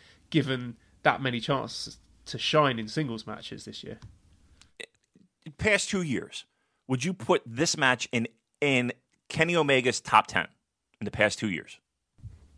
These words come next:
Speaker 1: No.
Speaker 2: No. Would you put this
Speaker 1: Definitely not. Kenny
Speaker 2: Okay.
Speaker 1: Omega, no.
Speaker 2: Okay. Would you put this in Kota Ibushi's top ten matches past two years?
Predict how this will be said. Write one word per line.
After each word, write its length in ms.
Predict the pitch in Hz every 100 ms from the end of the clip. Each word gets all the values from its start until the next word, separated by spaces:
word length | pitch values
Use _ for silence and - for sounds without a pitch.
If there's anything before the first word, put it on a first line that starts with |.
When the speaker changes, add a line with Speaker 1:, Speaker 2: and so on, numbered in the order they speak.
| _ _ _ _ _ -
Speaker 1:
No. 240 | 165 160 - _ -
Speaker 2:
No. 100 | - - -
Would 120 | 120
you 40 | 147
put 160 | 175
this 120 | 165 143
Speaker 1:
Definitely 240 | 143 107
not. 140 | -
Kenny 200 | - 220 147
Speaker 2:
Okay. 40 |
Speaker 1:
Omega, 280 | 135 151 -
no. 200 | 127 143 - -
Speaker 2:
Okay. 180 | 170 165 _
Would 120 | 147 131
you 60 |
put 160 | 131 156
this 140 | 170 -
in 260 | 160 151 147 _ _ _ _ _ _ _ _ _ _ _ _ _ _ _ -
Kota 280 | 170 190 208
Ibushi's 560 | 175 143 147 139 143 123
top 340 | - 165 170
ten 240 | - 170 156
matches 400 | 117 - 120 110
past 400 | - 135 117 -
two 80 |
years? 340 | 117 82 -